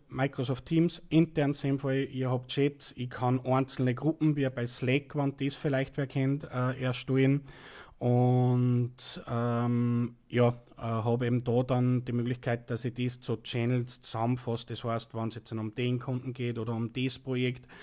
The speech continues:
kann ich mir einzelne Chats dort erstellen, ein wenig ähnlich wie in WhatsApp, kann Videoanrufe machen, kann Termine planen, habe eben Outlook, OneNote integriert. Wenn ich jetzt für mehrere Leute, äh, streamen will, dann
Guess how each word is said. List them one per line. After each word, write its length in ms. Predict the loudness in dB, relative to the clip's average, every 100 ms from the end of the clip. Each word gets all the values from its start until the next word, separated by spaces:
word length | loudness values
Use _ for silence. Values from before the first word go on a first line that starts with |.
| -20 -4
kann 160 | 2 2
ich 80 |
mir 160 | 2 0
einzelne 680 | 0 0 0 -2 2 2 0 -6 -4
Chats 360 | 0 0 -2
dort 240 | -4 -2 -4
erstellen, 340 | -4 0 0
ein 100 | 0
wenig 180 | -4 -2
ähnlich 340 | -2 0 -2
wie 100 | -2
in 140 | -2 -2
WhatsApp, 460 | -6 -4 -4 -4 -12 -20 -20 _
kann 320 | 0 0 2
Videoanrufe 680 | 2 2 2 2 -2 -4 -2
machen, 460 | -2 -2 0 -2 -2
kann 300 | -2 -2 0
Termine 480 | 0 2 4 4 4
planen, 540 | 0 -2 0 -2 -4 -8 -20 2
habe 280 | 4 4
eben 200 | 2 0
Outlook, 500 | 2 0 0 -4 -4
OneNote 500 | -4 -2 0 -2 -6
integriert. 520 | -14 -12 -10 -10 -12 -18 _ _ _ _ _ _ _ -16 -16 -20 -20 -20 -20 -8
Wenn 220 | 4 6
ich 80 | 8
jetzt 240 | 6 2 -4
für 180 | 0 0
mehrere 480 | 2 2 2 2 2
Leute, 440 | 2 0 0 -4 -10
äh, 320 | -2 -2 -2
streamen 600 | -10 -4 2 4 4 4
will, 260 | 4 2 2 -4 -20 _
dann 420 | 2 4 6 4